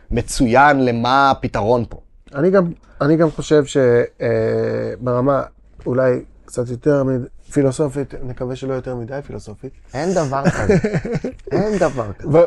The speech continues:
Speaker 2: בדרך שאנשים נבחרים היום לפרלמנטים, בכל העולם וגם בישראל שבה אנחנו חיים, הנבחרים הם, על מנת להיבחר, צריכים להגיד את מה שהם חושבים שהציבור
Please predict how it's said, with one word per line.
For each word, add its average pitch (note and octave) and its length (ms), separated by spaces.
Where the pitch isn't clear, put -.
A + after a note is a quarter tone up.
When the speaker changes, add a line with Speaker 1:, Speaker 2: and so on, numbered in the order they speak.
Speaker 2:
בדרך G#3 540
שאנשים E3 520
נבחרים C#3+ 460
היום C#3+ 220
לפרלמנטים, C3+ 720
בכל C3+ 240
העולם B2 300
וגם A2+ 220
בישראל A#2 360
שבה A2 260
אנחנו A2 220
חיים, B2 320
הנבחרים E3 880
הם, G3 380
על E3 120
מנת D#3+ 280
להיבחר, F3 540
צריכים C3 400
להגיד F3 300
את E3 180
מה C#3+ 160
שהם D#3 200
חושבים B2+ 380
שהציבור A#2+ 600